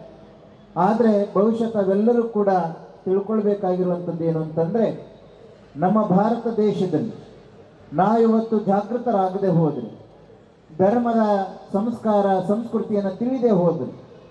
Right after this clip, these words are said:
ನಮ್ಮ ಮನೆಯಲ್ಲಿ ನಮ್ಮ ಮಕ್ಕಳಿಗೆ ಆಚರಣೆಗೆ ಅದನ್ನ ತರದೇ ಹೋದ್ರೆ, ಬಹುಶಃ ದೇಶದಲ್ಲಿ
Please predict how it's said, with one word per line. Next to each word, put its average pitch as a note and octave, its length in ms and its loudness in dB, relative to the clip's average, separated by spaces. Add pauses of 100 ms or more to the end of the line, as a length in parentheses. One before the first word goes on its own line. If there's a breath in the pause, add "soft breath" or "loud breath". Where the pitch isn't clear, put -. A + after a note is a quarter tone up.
(460)
ನಮ್ಮ G#3+ 220 2 (140)
ಮನೆಯಲ್ಲಿ A#3+ 400 2
ನಮ್ಮ A3 160 0 (120)
ಮಕ್ಕಳಿಗೆ A3 320 0
ಆಚರಣೆಗೆ A3 500 0
ಅದನ್ನ G#3 200 0
ತರದೇ B3 440 2
ಹೋದ್ರೆ, G3+ 420 0 (680)
ಬಹುಶಃ G3 460 2 (480)
ದೇಶದಲ್ಲಿ F3+ 640 -2